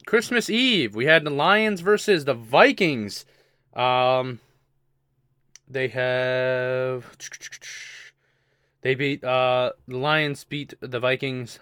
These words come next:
thirty to twenty-four. Atlanta beat Indiana, the Colts.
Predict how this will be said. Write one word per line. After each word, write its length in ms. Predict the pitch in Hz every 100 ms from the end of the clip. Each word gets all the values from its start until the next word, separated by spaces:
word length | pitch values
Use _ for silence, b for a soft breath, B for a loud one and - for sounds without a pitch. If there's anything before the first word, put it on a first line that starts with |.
| b -
thirty 240 | 143 165
to 80 | 160
twenty-four. 640 | - 147 156 - 123 120 - _ _ _ - _ _ _ _ _ -
Atlanta 560 | 127 127 185 220 214
beat 400 | 165 185 196 - -
Indiana, 720 | 147 180 151 135 214 165 180 175
the 120 | 120
Colts. 560 | - 185 185 - -